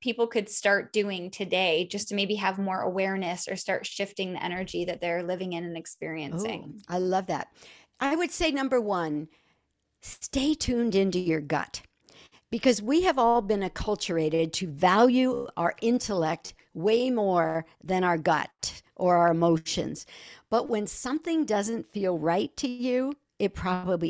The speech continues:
Speaker 2: isn't. Either it's not the right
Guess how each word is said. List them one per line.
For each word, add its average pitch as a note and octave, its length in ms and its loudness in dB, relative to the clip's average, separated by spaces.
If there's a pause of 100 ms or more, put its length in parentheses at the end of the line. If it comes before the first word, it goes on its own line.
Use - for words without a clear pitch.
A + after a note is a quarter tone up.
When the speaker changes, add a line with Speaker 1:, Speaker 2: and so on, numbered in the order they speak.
Speaker 2:
isn't. C#3+ 480 -6 (640)
Either B3+ 520 6 (100)
it's - 260 -4
not F#3+ 300 -4
the G#3 100 0
right F3 300 2